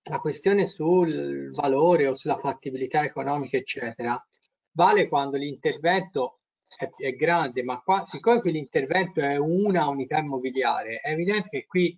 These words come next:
lo compra chi ha interesse a farsi casa, non la comprerà un, un,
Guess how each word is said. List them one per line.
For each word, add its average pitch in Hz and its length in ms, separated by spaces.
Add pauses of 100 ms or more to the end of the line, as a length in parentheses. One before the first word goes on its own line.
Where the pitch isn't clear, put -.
lo 151 140
compra 170 640 (320)
chi - 120
ha 147 40
interesse 165 440
a 165 80
farsi - 340
casa, 147 400
non 127 140
la 139 100
comprerà 160 560
un, 170 380
un, 180 100